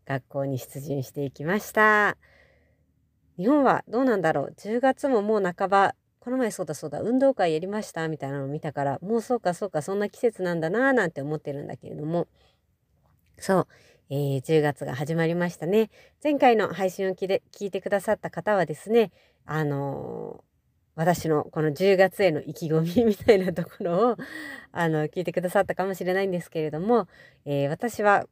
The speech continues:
ここ、もうほんと三、四年、少なくとも三、四年は、自分でも意識してるんだけれども、えー、十月から十二月がね、なんかこう、いい感じに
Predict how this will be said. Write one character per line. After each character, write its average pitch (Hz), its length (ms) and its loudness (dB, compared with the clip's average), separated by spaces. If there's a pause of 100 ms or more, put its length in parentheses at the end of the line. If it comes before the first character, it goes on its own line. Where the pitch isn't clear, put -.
こ - 340 2
こ、 - 0 -
も 226 240 2
う - 20 0
ほ 285 140 2
ん 294 60 -4
と 190 80 -2
三、 247 480 -2
四 320 160 0
年、 294 140 -2
少 - 260 -4
な 453 120 6
く - 120 -20
と 240 100 -2
も 165 140 -2
三、 147 280 -6
四 143 140 -2
年 139 240 -4
は、 214 300 4 (340)
自 175 120 -16
分 196 160 -2
で 202 80 0
も 170 100 -2
意 165 80 -4
識 160 220 -12
し - 100 -14
て 160 100 -4
る 151 140 0
ん 147 60 -2
だ 139 100 -4
け 139 140 -10
れ 139 80 -8
ど 175 100 -6
も、 294 320 2 (400)
え 143 220 -2
ー、 139 40 -2
十 202 220 0
月 240 300 4
か 160 160 -4
ら 233 180 2
十 165 200 -2
二 170 120 0
月 165 240 -2
が 139 140 -6
ね、 143 160 -2
な 196 100 -4
ん - 20 -6
か 139 120 -10
こ 143 480 -4
う、 - 640 -14
い 294 100 4
い 294 40 0
感 285 220 2
じ 233 140 2
に 226 220 2